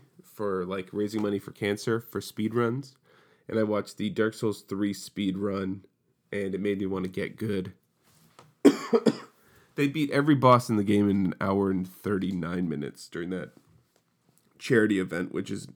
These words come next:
insane. So what I did was I made a new character, and I was trying to test out, like, finding where you find, like, it's a sharp gem with cell swords, which means nothing to you, but you'll eventually have to play Dark Souls three.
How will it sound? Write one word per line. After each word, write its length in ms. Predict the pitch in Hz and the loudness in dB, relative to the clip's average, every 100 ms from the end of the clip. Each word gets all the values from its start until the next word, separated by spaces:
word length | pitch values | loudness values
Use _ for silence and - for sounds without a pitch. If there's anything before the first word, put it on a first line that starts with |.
| - | -6
insane. 800 | 110 104 - - 113 107 101 92 _ - - _ _ _ _ _ _ - | -6 -6 -8 -4 0 2 0 -4 _ -20 -20 _ _ _ _ _ _ -6
So 160 | 190 | 0
what 120 | 196 | 4
I 60 | 185 | 4
did 300 | 151 160 147 | 4 4 4
was 360 | 139 131 127 110 | 4 4 4 0
I 100 | 127 | 4
made 180 | 135 | 4
a 40 | 131 | 4
new 120 | 127 | 2
character, 640 | - 117 110 123 113 110 120 | 2 2 2 4 4 4 2
and 100 | - 110 | 2 4
I 80 | |
was 200 | 104 101 | 6 4
trying 280 | - - 107 | 2 2 2
to 60 | 95 | 2
test 400 | - 101 - 98 | -2 -4 -2 -4
out, 340 | 104 95 92 - _ _ _ _ - | -2 0 -2 -6 _ _ _ _ -8
like, 180 | 101 90 | -8 -8
finding 720 | - 101 101 104 101 101 101 | -6 -2 0 0 0 0 -2
where 160 | 98 101 | -2 -2
you 140 | 98 | -2
find, 380 | - 101 95 95 | -4 -6 -4 -4
like, 220 | 85 98 | -6 -6
it's 100 | 101 | -4
a 60 | 104 | -6
sharp 400 | - 123 113 123 | 0 2 2 0
gem 360 | - 113 110 107 | 2 4 4 2
with 220 | 101 - | 0 -2
cell 240 | - 95 | -4 -4
swords, 460 | 104 123 117 120 - _ _ _ _ _ _ _ _ _ _ - | -2 0 0 -2 -12 _ _ _ _ _ _ _ _ _ _ -10
which 240 | - - | -10 -6
means 240 | 113 107 | -8 -6
nothing 320 | - 101 101 98 | -8 -8 -8 -12
to 120 | 98 | -10
you, 180 | 95 95 | -10 -10
but 140 | - - | -8 -6
you'll 160 | 101 | -6
eventually 300 | 98 98 98 98 | -6 -8 -10 -14
have 80 | |
to 60 | - | -14
play 160 | - 92 | -10 -8
Dark 200 | 67 90 | -8 -10
Souls 220 | - - | -12 -12
three. 280 | - - | -12 -12